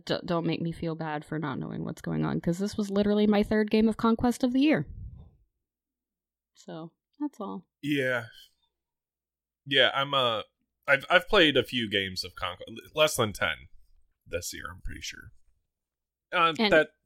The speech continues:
Speaker 2: that might be a lie. Less than, like, fifteen.
Speaker 1: I
Speaker 2: But
Speaker 1: think one of, one of the things that tickles me real quick is just, like, you know, "Oh, you never play Conquest." I'm like, "No, I'm literally a non-Conquest main. I say that all the time. Every time I'm streaming,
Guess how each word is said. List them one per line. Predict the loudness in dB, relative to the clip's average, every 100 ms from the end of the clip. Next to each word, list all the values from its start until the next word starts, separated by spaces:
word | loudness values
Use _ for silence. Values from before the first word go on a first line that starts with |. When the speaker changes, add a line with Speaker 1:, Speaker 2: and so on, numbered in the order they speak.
| -4
Speaker 2:
that | -2 0
might | -2
be | 0
a | -4
lie. | -4 2
Less | 2 2
than, | -4
like, | -6 -6
fifteen. | -10 -14 -14 -18 -20 _ _ _ _ _ _ _ 4
Speaker 1:
I |
Speaker 2:
But | 10 10
Speaker 1:
think | 10
one | 6 2
of, | 0 0
one | -2
of | 0
the | -2
things | 0 0 0
that | -2 -2
tickles | -2 -2 -4 -2
me | -2 0
real | -2 -4
quick | -4 -6 -6 -4
is | -4 -4 -4
just, | -4 -6 -6
like, | -6 -6 -4
you | -4
know, | -2 -4 -6 _ _ _ _ _ 4
"Oh, | 6 6 0 _ _ 0
you | 4
never | 6 6 4
play | 4 2
Conquest." | 4 2 2 0 -2 0
I'm | -2
like, | -2 2
"No, | 2 4 4
I'm | 4 4 0
literally | -4 0 4 4 4 2 2 2
a | 2
non-Conquest | 4 2 0 -2 0 0 2
main. | 0 0
I | -2
say | -2 0 0
that | 2 0
all | 0 0
the | 0
time. | 0 0 0 -4 -2
Every | 0 0
time | 2 2
I'm | 6 4
streaming, | 4 4 4 4